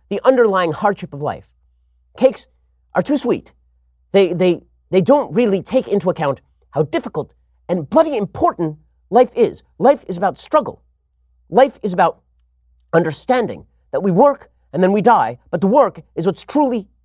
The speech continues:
important. And that's why a metaphorical cake is so good. Until you understand the struggle of the metaphorical cake,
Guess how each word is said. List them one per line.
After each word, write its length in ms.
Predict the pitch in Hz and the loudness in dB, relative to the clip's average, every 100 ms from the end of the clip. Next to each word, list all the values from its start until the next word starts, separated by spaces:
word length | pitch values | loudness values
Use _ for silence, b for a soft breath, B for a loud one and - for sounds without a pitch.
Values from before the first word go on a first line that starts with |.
| - | -2
important. 580 | 220 - 311 123 - _ _ _ _ _ | -2 0 -4 -4 -16 _ _ _ _ _
And 80 | 196 | 2
that's 100 | 262 | 2
why 120 | 269 | 4
a 20 | |
metaphorical 640 | 240 254 - 240 262 - 190 | 4 2 0 2 2 2 -4
cake 260 | 165 - _ | -6 -10 _
is 120 | 196 | -4
so 100 | 247 | 0
good. 260 | 214 311 226 _ - | 2 2 0 _ -6
Until 220 | 196 302 | -4 0
you 80 | 247 | 0
understand 460 | 240 - 262 208 | 0 0 0 0
the 40 | 160 | -4
struggle 380 | - 277 165 | 0 0 0
of 80 | 139 | -2
the 60 | 165 | 0
metaphorical 520 | 190 180 277 277 240 | 0 0 -2 0 -2
cake, 220 | 208 196 | -4 -6